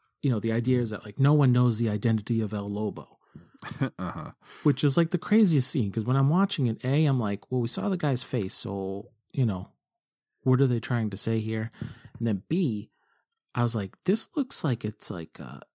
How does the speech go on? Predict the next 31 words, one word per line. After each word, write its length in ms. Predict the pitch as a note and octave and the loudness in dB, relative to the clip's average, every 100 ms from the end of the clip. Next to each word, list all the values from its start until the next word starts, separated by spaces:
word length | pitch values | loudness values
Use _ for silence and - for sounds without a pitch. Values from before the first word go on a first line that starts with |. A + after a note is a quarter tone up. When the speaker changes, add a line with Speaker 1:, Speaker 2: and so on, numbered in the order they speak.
| _ _ _ - _ - | _ _ _ -20 _ 0
Speaker 1:
they 120 | A#2+ | 0
have, 260 | G#2 A#2+ | 2 0
like, 200 | A2 D#2+ | 0 -4
sticks 800 | - - - - C#3+ - - - - | 0 2 2 2 0 0 -2 -2 0
on 160 | C3+ B2 | 2 2
the 140 | A2 | 4
end, 240 | A2+ A#2 C3 C#3+ | 2 0 -2 -2
like, 320 | B2 G2+ - _ _ _ - | -2 -4 -10 _ _ _ -4
underneath 480 | C#3 C#3 C3+ C#3 C3 | 2 4 6 6 4
these 200 | A#2+ G#2 | 2 2
gloves 400 | - A#2+ A#2+ G#2+ | 0 0 0 -2
are 80 | F2 | -4
sticks 560 | - - C3+ B2 - | -2 0 0 -2 -4
through 240 | - A#2+ A2+ | -2 0 2
the 100 | G#2 | 0
arms 380 | A2 A2 A2+ A2 | 0 2 2 2
of 80 | |
this 180 | G#2+ G#2+ | -2 -4
jacket, 560 | - G2+ G#2+ - C3+ C#3 | -2 -2 -2 0 -2 0
and 100 | A#2 | -2
it 120 | G#2 | -2
didn't 240 | - C3+ D3 | 0 2 4
even 180 | C#3 | 4
look 160 | A#2 A#2+ | 4 4
like 180 | A#2 - | 4 0
a 40 | |
person 580 | F#2 - A2+ G#2+ - G2+ | -4 -2 -2 0 0 0
was 180 | G2 F#2+ | 0 0
moving 420 | G2 G2+ G#2 A#2 C#3 | 0 0 0 2 4
it." 140 | D#3 | 4
Speaker 2:
<laughs> 60 | - | 2